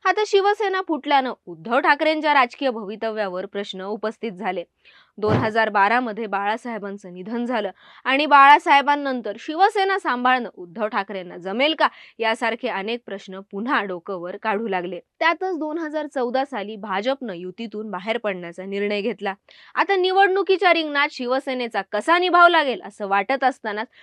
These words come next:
शिवसेनेचे त्रेसष्ट आमदार निवडून आले. दोन हजार एकोणीस सालच्या विधानसभा निवडणुका झाल्या आणि निकाल लागल्यानंतर उद्धव ठाकरेंनीच भाजपसोबतची युती तोडण्याचा निर्णय घेतला.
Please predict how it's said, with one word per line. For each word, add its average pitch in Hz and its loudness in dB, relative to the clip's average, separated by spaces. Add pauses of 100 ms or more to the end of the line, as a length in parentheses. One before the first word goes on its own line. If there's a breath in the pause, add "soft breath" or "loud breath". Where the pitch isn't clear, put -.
(140 soft breath)
शिवसेनेचे 339 4
त्रेसष्ट 277 0
आमदार 226 0
निवडून 226 -4
आले. 190 -4 (400 soft breath)
दोन 226 -2
हजार 233 4
एकोणीस 240 -2
सालच्या 220 0
विधानसभा 330 2
निवडणुका 302 0
झाल्या 269 2 (280 loud breath)
आणि 381 4
निकाल 381 6
लागल्यानंतर 320 2
उद्धव 220 -2
ठाकरेंनीच 226 -4
भाजपसोबतची 202 -6
युती 202 -6
तोडण्याचा 196 -4
निर्णय 208 -2
घेतला. 208 -2